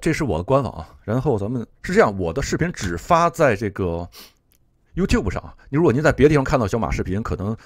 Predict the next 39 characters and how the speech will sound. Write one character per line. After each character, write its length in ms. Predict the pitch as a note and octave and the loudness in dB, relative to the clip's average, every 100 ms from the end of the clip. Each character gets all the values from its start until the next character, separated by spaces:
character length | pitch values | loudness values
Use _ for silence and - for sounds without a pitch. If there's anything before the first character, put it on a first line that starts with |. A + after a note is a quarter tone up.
| - _ | -20 _
都 100 | C3 | -2
是 80 | - | 4
盗 140 | C#3 | 4
版， 100 | G2+ - | 4 -2
好 100 | - | 4
不 60 | D#3+ | 6
好？ 160 | D#3+ - | 6 6
OK， 220 | - G3 D3 | 6 8 6
那 80 | |
咱 120 | C#3+ C#3 | 6 4
们 60 | |
马 120 | A#2+ | 4
上 100 | G#2 - | 0 6
开 160 | B3 | 6
始 120 | - | 8
啊。 120 | A2+ D#3+ - - - | 6 4 0 -10 -2
该 180 | - G#3 | 8 10
怎 160 | F#3+ A2+ | 10 6
么 120 | A2+ | 4
做？ 180 | F#3+ D3+ | 6 8
大 80 | D#3 | 8
家 60 | |
请 120 | C#3+ | 6
看， 200 | A2 D3 - _ _ _ - | 4 4 2 _ _ _ 4
在 220 | F#3+ C#3 | 8 10
这 180 | F#3 D#3 | 8 8
边 140 | D#3+ | 8
有 180 | B2 F2+ | 6 6
一 80 | B2+ | 6
个 100 | C3+ | 6
创 380 | - G3+ D3 A#2+ | 6 4 6 4
建 200 | D3+ C3+ | 4 6
A 280 | D#3+ F#3 | 6 4
W 280 | F3 E3 D#3+ | 6 6 8
S 180 | D#3+ C3+ | 6 6
账 240 | E3 C3+ | 6 6
户， 180 | B2 D#3+ | 4 4
咱 140 | B2 | 4
们 100 | D3+ | 2